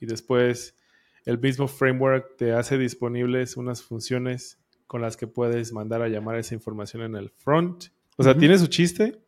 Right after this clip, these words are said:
Speaker 1: No he, la verdad, terminado de siquiera correr, bueno, terminar el, el tutorial que tienen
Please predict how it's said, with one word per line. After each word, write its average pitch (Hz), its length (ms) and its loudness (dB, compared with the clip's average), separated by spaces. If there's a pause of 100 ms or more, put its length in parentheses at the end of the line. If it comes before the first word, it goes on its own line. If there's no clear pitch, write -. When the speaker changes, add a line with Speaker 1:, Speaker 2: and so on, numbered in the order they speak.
Speaker 1:
No 135 320 2
he, 147 200 6
la 143 120 6
verdad, 123 280 4
terminado 131 560 0
de 120 220 -2
siquiera 127 360 -6
correr, 120 340 -6 (460)
bueno, 120 360 -2
terminar 120 460 0
el, 113 440 0
el 113 120 -4
tutorial 117 400 2
que 131 100 -4
tienen 131 320 -6